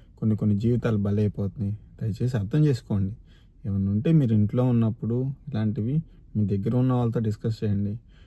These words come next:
మీరు డైరెక్ట్గా ప్రెస్ మీట్లోకి వచ్చి ఇలాంటివి చెప్తే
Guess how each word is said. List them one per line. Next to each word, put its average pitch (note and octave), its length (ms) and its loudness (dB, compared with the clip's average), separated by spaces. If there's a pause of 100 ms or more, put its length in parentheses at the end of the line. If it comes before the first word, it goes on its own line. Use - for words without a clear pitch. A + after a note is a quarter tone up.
మీరు A#2 240 -10
డైరెక్ట్గా A2+ 520 0
ప్రెస్ A2 320 -2
మీట్లోకి A2+ 400 0
వచ్చి G#2 180 -6
ఇలాంటివి G#2 300 0
చెప్తే G#2 400 -2